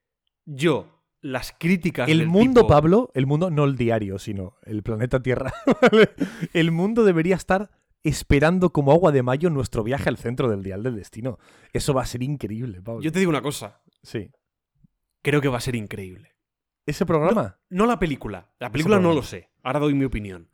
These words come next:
Speaker 2: Sí.
Speaker 1: Digo el programa. El programa que vamos a hacer del Dial des-, del Destino
Speaker 2: Ya sea una mierda de peli o sea buenísima.
Speaker 1: da igual. Va a ser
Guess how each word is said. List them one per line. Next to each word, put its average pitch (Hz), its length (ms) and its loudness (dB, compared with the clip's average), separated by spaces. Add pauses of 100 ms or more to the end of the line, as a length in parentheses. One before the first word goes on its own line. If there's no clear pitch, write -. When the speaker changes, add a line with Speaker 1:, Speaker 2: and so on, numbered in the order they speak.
(100)
Speaker 2:
Sí. 101 240 -12
Speaker 1:
Digo 165 180 4
el 180 60 4
programa. 117 320 -4
El 101 80 -12
programa 151 340 -2
que 175 100 -6
vamos 165 220 0
a 151 60 -8
hacer 110 260 -10
del 104 160 -10
Dial 117 200 -4
des-, 165 280 -6
del 117 240 -10
Destino 107 480 -10 (140)
Speaker 2:
Ya 127 240 -2
sea 185 160 0
una 160 120 0
mierda 147 320 2
de 127 100 2
peli 123 280 0
o 110 80 -4
sea 113 140 -6
buenísima. 120 560 -6
Speaker 1:
da 160 180 -4
igual. 139 400 -2 (180)
Va 160 100 0
a 156 40 -6
ser 190 380 -6